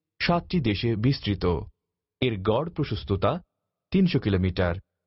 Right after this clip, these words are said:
বলিভিয়ার দিকে এর প্রশস্ততা ছশো কিলোমিটার পর্যন্ত পাওয়া যায়। উচ্চতার দিকে দুনিয়ার সবচেয়ে বড় পাহাড় হিমালয়, এর দৈর্ঘ্য চব্বিশশো কিলোমিটার। এ-, এটি ভারত, পাকিস্তান, নেপাল ভুটান চীনের দক্ষিণ তিব্বত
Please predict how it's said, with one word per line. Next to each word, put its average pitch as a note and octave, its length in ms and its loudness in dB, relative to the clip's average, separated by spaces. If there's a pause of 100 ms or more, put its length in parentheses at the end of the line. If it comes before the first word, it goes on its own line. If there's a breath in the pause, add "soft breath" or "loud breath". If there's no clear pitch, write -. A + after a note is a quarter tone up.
(260)
বলিভিয়ার A2 440 0
দিকে G2 400 0
এর G#2+ 160 0
প্রশস্ততা G#2 720 -2 (460)
ছশো E3+ 280 -2
কিলোমিটার F2+ 440 -2
পর্যন্ত F2+ 440 0
পাওয়া C#3+ 340 0
যায়। E2 320 -4 (480)
উচ্চতার F3 440 0
দিকে C#3 300 0
দুনিয়ার C#3+ 340 2
সবচেয়ে D3 440 0
বড় F#2+ 220 0
পাহাড় F#2 340 -2 (100)
হিমালয়, F#2 500 2 (520)
এর C#3+ 180 2
দৈর্ঘ্য C#3 420 2
চব্বিশশো F3 540 0
কিলোমিটার। F#2+ 580 0 (520)
এ-, G2+ 160 2 (120)
এটি G#2+ 180 0
ভারত, F#2 480 -2
পাকিস্তান, C3 500 -2
নেপাল A2+ 480 0 (360)
ভুটান D3+ 380 2 (140)
চীনের D#3+ 320 2 (140)
দক্ষিণ D#3+ 360 2
তিব্বত A2 360 0